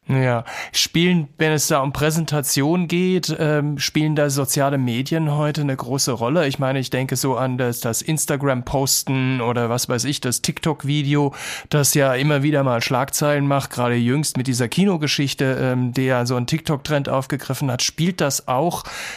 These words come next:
in Sachen Geld eine Rolle, dass also Jugendliche und junge Erwachsene einfach gezwungen sind oder sich gezwungen fühlen, Geld auszugeben für bestimmte Dinge, weil es auf den sozialen Medien,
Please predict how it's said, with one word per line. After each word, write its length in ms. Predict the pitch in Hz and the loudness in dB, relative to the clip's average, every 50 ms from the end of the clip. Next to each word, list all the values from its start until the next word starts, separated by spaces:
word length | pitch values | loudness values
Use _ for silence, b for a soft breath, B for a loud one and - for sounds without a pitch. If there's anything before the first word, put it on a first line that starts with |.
| B B B - | B B B 0
in 180 | 143 143 139 | 2 2 4
Sachen 360 | 127 156 139 - 170 147 123 | 4 2 2 2 0 0 0
Geld 380 | - - 117 123 156 180 175 - | 2 2 2 2 2 0 0 0
eine 240 | - 170 160 165 165 | 0 0 0 2 0
Rolle, 380 | 143 131 156 165 175 175 165 | 2 2 2 2 2 2 2
dass 260 | - 143 143 139 - - | 2 0 0 0 2 0
also 560 | 139 135 131 139 143 139 135 127 127 113 113 | 0 0 0 2 2 2 2 2 2 0 -2
Jugendliche 800 | 113 104 101 107 110 120 143 160 156 156 147 156 147 - 156 123 | -4 -4 -4 -4 0 0 2 0 0 0 -2 -2 0 0 0 0
und 160 | 127 131 123 | 0 0 0
junge 220 | 120 127 147 143 | 0 0 0 0
Erwachsene 580 | 131 117 120 123 135 139 - - - 139 139 - | 0 0 0 0 0 0 0 -2 0 0 0 0
einfach 420 | 113 123 131 131 - - 131 131 | 0 -2 -2 -2 -2 -2 -2 -2
gezwungen 540 | - 135 - - - 139 143 156 175 175 165 | -2 -4 -2 0 0 0 2 2 2 2 2
sind 640 | 139 123 139 151 151 156 156 143 - - - - - | 2 2 0 2 2 0 -2 -2 -4 -6 -6 -6 -4
oder 300 | - 120 113 117 113 110 | -2 0 0 2 2 2
sich 200 | 117 139 127 - | 2 0 0 0
gezwungen 440 | - 120 - - 139 131 131 123 113 | -2 -2 0 0 2 2 2 0 0
fühlen, 560 | - - 151 170 233 190 135 120 139 165 - B B B B B B B B B B | 0 2 4 4 4 4 2 0 0 -2 -4 B B B B B B B B B B
Geld 320 | - 139 170 175 - - | -2 0 0 -2 -2 -2
auszugeben 840 | - 147 147 175 - - - - 170 147 - 151 151 156 156 175 160 | 0 0 2 2 0 0 0 0 0 0 2 2 2 2 2 0 0
für 140 | - 165 147 | 0 0 0
bestimmte 440 | 156 - - - 175 170 - 170 | 0 0 0 0 0 0 0 -2
Dinge, 440 | 139 - 156 156 170 180 190 202 196 - _ _ _ | -2 0 0 2 2 4 2 2 0 -4 _ _ _
weil 320 | - 120 120 139 170 175 - | 0 2 2 2 2 0 0
es 160 | 165 - 180 | -2 0 0
auf 120 | 147 139 | 0 0
den 140 | - 165 147 | 0 -2 -2
sozialen 540 | 139 147 143 - - 151 127 131 135 131 123 | 0 -2 -2 0 0 2 2 2 2 2 0
Medien, 560 | 117 113 135 156 170 170 170 170 165 175 | 0 0 0 0 0 0 0 0 0 -2